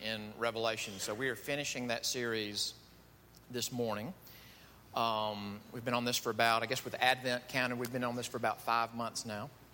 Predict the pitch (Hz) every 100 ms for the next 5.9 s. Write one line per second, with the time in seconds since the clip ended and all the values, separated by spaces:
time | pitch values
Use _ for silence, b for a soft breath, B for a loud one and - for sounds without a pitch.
0 | - - - - - - B B B B
1 | 156 143 135 135 151 254 220 202 147 139
2 | 156 165 131 123 - 196 175 - - 123
3 | 139 135 131 127 123 113 107 104 120 107
4 | 104 - - - - - - - - -
5 | - - 139 123 110 113 123 - 139